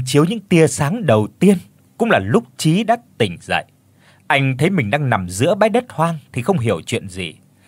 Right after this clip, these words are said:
Dường như anh không hề nhớ đã xảy ra chuyện gì với mình trong suốt một năm nay. Anh lững thững bước về nhà. Lúc đi qua cây đa đầu làng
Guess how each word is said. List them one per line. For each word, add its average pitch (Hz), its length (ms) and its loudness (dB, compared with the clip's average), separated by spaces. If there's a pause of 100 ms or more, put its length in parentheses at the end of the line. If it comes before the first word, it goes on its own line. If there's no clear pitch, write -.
(220)
Dường 120 300 -4
như 139 260 4
anh 151 200 0
không 151 180 -2
hề 95 180 -4
nhớ 127 440 0 (320)
đã 247 100 2
xảy 127 240 0
ra 170 100 2 (100)
chuyện 107 220 -2
gì 104 360 -2 (120)
với 151 100 2
mình 101 440 -2
trong 127 300 0
suốt - 260 -2
một 82 160 -10
năm 98 240 -8
nay. 92 160 -10 (880)
Anh 117 340 0
lững 165 160 -2
thững 185 200 -2
bước 214 180 0
về 90 180 -4
nhà. 82 400 -14 (520)
Lúc 196 260 0
đi 196 120 0
qua 185 180 2 (100)
cây 180 140 0
đa 175 260 2
đầu 107 240 -2
làng 92 340 -4